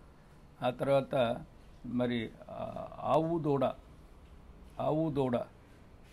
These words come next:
మరి అప్పుడు ఇందిరాగాంధీ గారు ఆ గుర్తు తీసుకుని డెబ్బై ఒకటి ఎలక్షన్స్లో మరి ప్రపంచ బ్యాంక్ సమ్మేళనంలో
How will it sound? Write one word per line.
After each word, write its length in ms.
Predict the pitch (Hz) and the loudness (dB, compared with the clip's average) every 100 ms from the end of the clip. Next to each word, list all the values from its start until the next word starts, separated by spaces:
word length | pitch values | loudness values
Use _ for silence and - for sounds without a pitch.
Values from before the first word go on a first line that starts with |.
| - 127 | -14 -4
మరి 180 | 123 | 0
అప్పుడు 320 | 117 131 113 - 123 | 0 0 -6 -4 -2
ఇందిరాగాంధీ 540 | 139 139 131 120 123 | 2 4 4 2 0
గారు 280 | 117 113 113 - - - - 120 | -2 -6 -6 -12 -16 -20 -18 -12
ఆ 40 | |
గుర్తు 260 | 110 - 131 | -8 -8 -4
తీసుకుని 560 | 135 123 - 143 131 - - - | -4 -4 -4 -2 0 -2 -10 -2
డెబ్బై 360 | 123 120 135 143 | 0 2 2 2
ఒకటి 280 | 135 127 139 | 0 -2 0
ఎలక్షన్స్లో 840 | 113 120 - 123 120 127 127 110 - - - - - - 135 | 0 -2 -2 -2 -2 0 0 -2 -8 -20 -20 -20 -20 -16 -8
మరి 320 | 117 113 113 - - - - - - | -6 -4 -8 -10 -18 -18 -18 -18 -6
ప్రపంచ 420 | 123 135 165 165 147 | 0 2 2 -2 0
బ్యాంక్ 360 | 123 139 135 | 2 2 0
సమ్మేళనంలో 880 | - 127 131 135 127 127 127 113 | 0 0 2 0 0 0 2 2